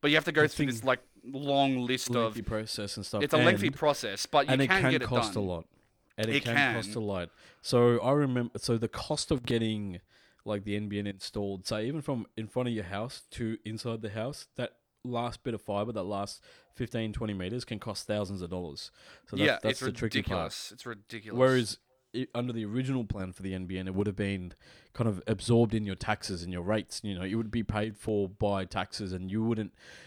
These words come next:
Speaker 2: yes, you'd still be paying for it, but you wouldn't feel it the same way.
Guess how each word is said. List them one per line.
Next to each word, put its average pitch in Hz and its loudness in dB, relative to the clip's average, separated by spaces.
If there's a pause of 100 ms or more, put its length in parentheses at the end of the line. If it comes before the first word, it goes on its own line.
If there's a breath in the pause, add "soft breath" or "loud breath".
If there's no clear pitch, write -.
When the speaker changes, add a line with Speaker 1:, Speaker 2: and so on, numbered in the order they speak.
(120)
Speaker 2:
yes, 165 6
you'd 131 4
still - 2
be 104 0
paying 156 2
for 92 -2
it, 104 -4 (120)
but - 2
you 135 4
wouldn't 135 4
feel 139 6
it 120 2
the 110 -2
same 92 -2
way. 82 -8